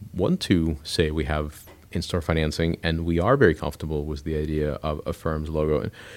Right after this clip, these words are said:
it's not, you know, we don't try to take over their logo. We were very polite in our affirmation of ourselves on their site or in their app. But it is very important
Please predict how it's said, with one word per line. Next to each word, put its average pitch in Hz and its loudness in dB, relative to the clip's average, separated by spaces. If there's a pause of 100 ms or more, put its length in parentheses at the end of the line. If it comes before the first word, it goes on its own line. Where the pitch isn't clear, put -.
it's - -4
not, 147 8
you 127 10
know, 98 12
we 87 8
don't 95 8
try 87 6
to 82 4 (240)
take 82 0
over 78 4 (160)
their 82 6
logo. 87 6
We 90 0
were 85 0
very 90 4
polite 87 2
in 85 -2
our 82 0 (520)
affirmation 92 4
of 92 4
ourselves 92 2
on 90 2
their 85 2
site 82 -2
or 82 2
in 82 2
their 78 4
app. 101 2 (600)
But 92 6
it 113 8
is 127 12
very 139 10
important 95 4